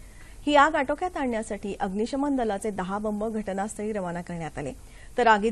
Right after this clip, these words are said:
जखमी झालेल्या रुग्णांना इतर रुग्णालयात नेण्यासाठी वीस रुग्णवाहिकांचा वापर करण्यात आला. जखमी झालेल्या रुग्णांची स्थिती चिंताजनक आहे.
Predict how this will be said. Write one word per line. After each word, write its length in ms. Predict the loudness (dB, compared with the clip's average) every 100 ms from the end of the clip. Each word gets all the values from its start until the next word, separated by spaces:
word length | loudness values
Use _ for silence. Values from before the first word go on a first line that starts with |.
| 0
जखमी 280 | 0 2 2
झालेल्या 360 | 2 4 4
रुग्णांना 380 | 2 0 0 0 -2
इतर 180 | -2 -2
रुग्णालयात 460 | -2 -2 -2 -2 -4
नेण्यासाठी 560 | -4 -4 -4 -4 -4 -6 -8 -16 -8
वीस 280 | 2 2 2
रुग्णवाहिकांचा 760 | -2 0 0 0 0 0 0 -2
वापर 320 | -4 -4 -4
करण्यात 360 | -4 -8 -8 -8
आला. 120 | -10 -12 -18 -20 -18 2
जखमी 300 | 4 6 2
झालेल्या 400 | 2 2 2 2
रुग्णांची 500 | 2 -2 -2 -4 -6
स्थिती 280 | -8 -8 -8
चिंताजनक 680 | -6 -6 -4 -4 -4 -6 -8 -8
आहे. 200 | -8